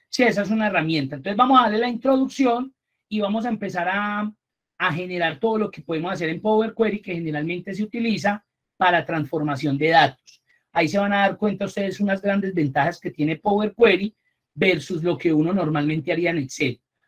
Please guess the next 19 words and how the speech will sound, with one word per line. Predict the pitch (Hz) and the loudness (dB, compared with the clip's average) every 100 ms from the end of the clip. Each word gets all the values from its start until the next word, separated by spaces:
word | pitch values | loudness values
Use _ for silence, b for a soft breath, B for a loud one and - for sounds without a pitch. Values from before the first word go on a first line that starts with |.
| - | 0
Ahorita | 180 180 175 208 208 208 | 4 4 4 6 6 6
ahí | 214 208 | 4 0
sí, | 226 | -4
como | - 214 | 0 2
dice | 180 165 | 2 -2
el | 202 | -2
cuento, | - 269 262 240 226 b b | 2 4 4 -2 -6 b b
hay | - 180 202 | -2 2 2
unas | 214 - | 0 -2
cosas | 214 208 - | -2 -2 -4
que | 180 | -8
ustedes | - 175 | -6 -6
de | 196 | -4
pronto | 165 151 190 | -4 0 0
van | 202 | 2
a | 202 | 0
ver | 202 | 0
súper | 214 214 156 | -2 0 0
guau, | 147 226 269 269 240 | 6 8 8 8 2